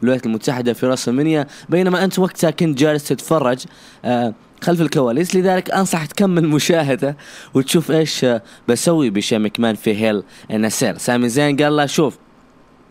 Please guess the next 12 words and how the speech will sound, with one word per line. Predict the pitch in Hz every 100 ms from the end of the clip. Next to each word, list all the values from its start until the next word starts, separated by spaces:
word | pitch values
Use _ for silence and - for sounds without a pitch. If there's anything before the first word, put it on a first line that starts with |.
| _ _ 110
أنا | 123
لما | 139 143
أحقق | 127 247 247
الألقاب | 156 143 143 165 160 - - -
راح | 127 127
أحققها | 139 151 160 151
بطريقتي | 123 127 143 151 151 143
وبالطريقة | 127 127 139 147 131
الصحيحة." | 120 131 127 - 98
لو | 101
تدق | 113 139 143 127
موسيقى | 120 - 139 131